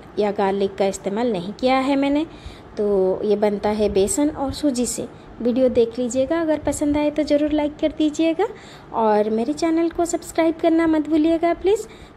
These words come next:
तो चलिए, शुरू करते हैं बनाना फिर इसको। इसके लिए मैंने यहाँ पे लिया है आधा कप सूजी, फिर आधा कप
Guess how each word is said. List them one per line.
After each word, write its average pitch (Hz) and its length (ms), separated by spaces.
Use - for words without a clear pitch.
तो 277 60
चलिए, 311 340
शुरू 320 240
करते 359 280
हैं 359 140
बनाना 349 320
फिर 370 200
इसको। 508 320
इसके 294 300
लिए 370 280
मैंने 254 220
यहाँ 247 220
पे 254 160
लिया 254 280
है 254 220
आधा 196 300
कप 311 240
सूजी, 214 420
फिर 277 320
आधा 202 260
कप 294 200